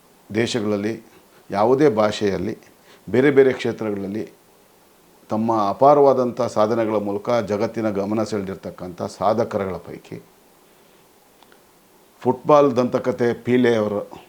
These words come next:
ಮತ್ತು ಹೊರ-, ಅವರನ್ನ ಹೊರತು, ಅವರನ್ನ ಸೇರಿಸಿದ ಹಾಗೆ ಯಾವುದೇ ಒಬ್ಬ ಸಾಧಕನ ಬಗ್ಗೆ ಬಂದಿರೋವಂಥ ಕೃತಿಗಳ ಪೈಕಿ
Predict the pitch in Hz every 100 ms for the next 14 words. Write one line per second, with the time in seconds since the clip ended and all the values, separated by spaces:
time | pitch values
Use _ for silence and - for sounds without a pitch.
0 | _ - - 107 104 - - _ _ _
1 | 101 120 - 113 123 113 107 113 - 107
2 | 113 113 113 104 98 - - 120 113 98
3 | 82 87 - _ _ _ _ - - _
4 | _ _ _ _ _ _ _ _ _ _
5 | _ - 110 143 175 175 160 135 131 143
6 | 135 127 107 110 101 139 - - _ _
7 | _ _ _ _ _ - 110 127 151 147
8 | 135 131 - 117 110 147 139 - 107 90
9 | - 107